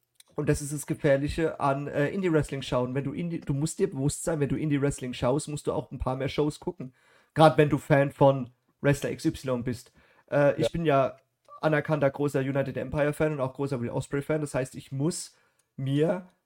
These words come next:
Speaker 1: New Jap-, oder ich möchte mir New Japan angucken, um ein-, einfach meine Re-, Lieblingswrestler zu sehen. Hoffentlich bald bei der A E W. Das Problem ist, wenn er dann doch sich entscheidet, zur W W E zu gehen, dann werde ich auch wieder W W E gucken, aber auch allein schon wegen
Speaker 2: Hm.
Speaker 1: meinem Lieblingswrestler.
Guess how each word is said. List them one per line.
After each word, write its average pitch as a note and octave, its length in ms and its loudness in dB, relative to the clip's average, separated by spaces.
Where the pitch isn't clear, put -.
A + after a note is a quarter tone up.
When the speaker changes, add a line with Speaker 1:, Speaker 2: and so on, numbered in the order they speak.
Speaker 1:
New E3 140 4
Jap-, D3 300 -2
oder C#3+ 160 2
ich - 140 -8
möchte C#3 300 -2
mir E3 320 0
New D3+ 100 0
Japan C#3 340 0
angucken, C#3 380 -6
um D#3 100 -6
ein-, C#3+ 180 -2
einfach C3 360 -4
meine A#2+ 180 -4
Re-, C3 140 -4
Lieblingswrestler C3 640 -6
zu A#2+ 140 -10
sehen. B2 320 -4
Hoffentlich - 440 2
bald B2+ 200 0
bei B2 100 -4
der A#2+ 100 -4
A - 20 -2
E A#2+ 140 -4
W. C3 360 0
Das D#3 120 -6
Problem E3 280 -2
ist, E3 100 -6
wenn D3+ 120 0
er D3 100 -2
dann D3+ 340 0
doch F3+ 240 -2
sich F3 240 -8
entscheidet, D3+ 400 -4
zur B2+ 180 -4
W A#2+ 60 -10
W B2+ 160 -4
E A#3+ 60 -2
zu E3 140 -6
gehen, C3 180 -4
dann A#2+ 160 -6
werde B2+ 160 -2
ich - 160 -12
auch C3 260 -4
wieder C#3+ 240 0
W C3+ 80 -4
W C#3+ 80 -2
E - 180 -2
gucken, - 380 -6
aber - 200 -2
auch B2+ 140 0
allein A#2+ 240 -2
schon B2 120 -12
wegen B2 180 -6
Speaker 2:
Hm. G#2+ 80 -8
Speaker 1:
meinem A#2+ 240 -6
Lieblingswrestler. B2+ 680 -4